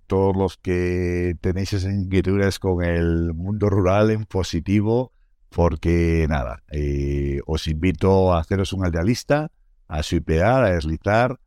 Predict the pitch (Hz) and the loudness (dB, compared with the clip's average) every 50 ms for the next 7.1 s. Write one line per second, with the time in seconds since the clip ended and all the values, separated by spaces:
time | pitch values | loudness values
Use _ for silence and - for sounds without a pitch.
0 | _ _ _ _ _ - - 87 82 82 80 78 76 - - - 90 87 87 82 | _ _ _ _ _ -10 -6 -4 -2 0 0 -2 -2 -4 -6 -4 -2 0 0 -2
1 | 78 - - 90 80 82 98 95 98 101 107 113 117 113 - _ _ _ _ _ | -2 -2 -2 -2 -2 0 2 2 2 2 2 0 -2 -4 -8 _ _ _ _ _
2 | _ - - 82 80 73 - - - 95 95 95 95 87 - 95 90 87 85 80 | _ -6 -2 -2 0 0 -2 -4 0 2 2 2 2 2 2 2 2 2 0 -2
3 | - 95 98 95 101 95 98 101 104 - _ _ _ _ _ _ - - 80 78 | -2 0 0 2 2 2 2 0 0 -2 _ _ _ _ _ _ -8 -6 -6 -4
4 | 73 - - 95 90 - - 90 90 95 98 98 95 101 101 101 101 - - - | -4 -2 0 -2 0 2 2 2 4 4 4 2 2 2 2 2 0 -2 -4 -6
5 | 76 73 69 - - 71 - - - 85 82 82 80 80 78 78 80 78 76 80 | -6 -6 -4 -2 -4 -4 -4 -2 0 0 0 2 2 2 2 2 2 2 2 0
6 | 76 71 73 76 71 67 65 62 60 - - 73 67 78 78 78 73 - 87 85 | -2 -2 -2 -4 -4 -2 -4 -6 -6 -6 -8 -8 -4 -2 -2 -2 -2 0 0 0
7 | 82 69 | 0 0